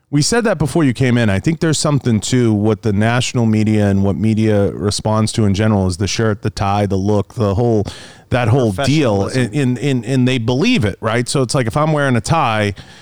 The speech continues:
Speaker 1: uh, I must be speaking the truth. I mean, that's fucking crazy. Look at Cuomo. Look at Don Lemon. Look at all these, these, these terrible actors at C N N. And,
Speaker 2: Look
Speaker 1: and
Speaker 2: at
Speaker 1: that's what they
Speaker 2: Elon
Speaker 1: are.
Speaker 2: Musk.
Speaker 1: You know?
Speaker 2: You know
Speaker 1: And,
Speaker 2: what I mean?
Speaker 1: yeah, and Elon Musk will roll in in a sweatshirt and be like, you know,
Speaker 2: Not give a
Speaker 1: I mean,
Speaker 2: fuck.
Speaker 1: his tweet to Bernie Sanders was fucking hilarious.
Speaker 2: I didn't hear it.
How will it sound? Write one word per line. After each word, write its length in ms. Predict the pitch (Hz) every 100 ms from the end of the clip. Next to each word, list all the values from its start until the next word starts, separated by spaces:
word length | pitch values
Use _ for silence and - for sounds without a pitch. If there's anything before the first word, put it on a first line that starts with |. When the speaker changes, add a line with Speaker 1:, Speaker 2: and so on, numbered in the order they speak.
| - - -
Speaker 1:
uh, 380 | - 113 123 120
I 140 | 127 131
must 220 | 123 -
be 100 | 120
speaking 440 | - - 113 117
the 60 | 104
truth. 380 | - 165 101 104
I 60 |
mean, 180 | 101 104
that's 180 | 117 -
fucking 340 | - 135 147
crazy. 400 | - 190 214 95 92
Look 200 | 110 -
at 100 | -
Cuomo. 420 | 180 180 110 92
Look 180 | 107 143
at 380 | 131 - - 117
Don 260 | 127 135 139
Lemon. 280 | 143 107 101
Look 120 | 113
at 60 |
all 140 | 139 139
these, 260 | 139 120
these, 180 | 127 117 - _
these 300 | 120 117 110 - _
terrible 380 | - 143 147 127
actors 400 | 131 - 127 104
at 120 | 104
C 180 | - 131
N 120 | 123
N. 260 | 120 123 120
And, 180 | 104 95
Speaker 2:
Look 160 | 120 175
Speaker 1:
and 80 |
Speaker 2:
at 40 | 202
Speaker 1:
that's 120 | 240
what 100 | 254
they 100 | 151
Speaker 2:
Elon 180 | 165 220
Speaker 1:
are. 40 | 156
Speaker 2:
Musk. 320 | 170 - - - - _ -
Speaker 1:
You 80 | 117
know? 280 | 117 120 135
Speaker 2:
You 80 | 127
know 80 | 120
Speaker 1:
And, 80 | 117
Speaker 2:
what 60 | 110
I 40 |
mean? 220 | 113 143 139
Speaker 1:
yeah, 260 | 139 123
and 180 | 92 123
Elon 300 | 135 170 170
Musk 240 | 165 175 -
will 100 | 135
roll 240 | 143 147
in 60 | 139
in 80 | 127
a 40 |
sweatshirt 540 | 107 185 196 - 110 98
and 180 | 110
be 120 | 107 107
like, 360 | 107 104 98
you 60 | 110
know, 80 | 104
Speaker 2:
Not 140 | 123
give 160 | 123 107
a 80 | 98
Speaker 1:
I 100 | 160
mean, 120 | 175 170
Speaker 2:
fuck. 80 |
Speaker 1:
his 180 | 247 302
tweet 300 | - 254 254
to 100 | 196
Bernie 300 | 156 165 147
Sanders 460 | - 160 147 101 92
was 120 | 98
fucking 360 | - 139 - 82
hilarious. 420 | 87 101 87 80
Speaker 2:
I 100 | 127
didn't 200 | 139 127
hear 220 | 131 117
it. 100 | 101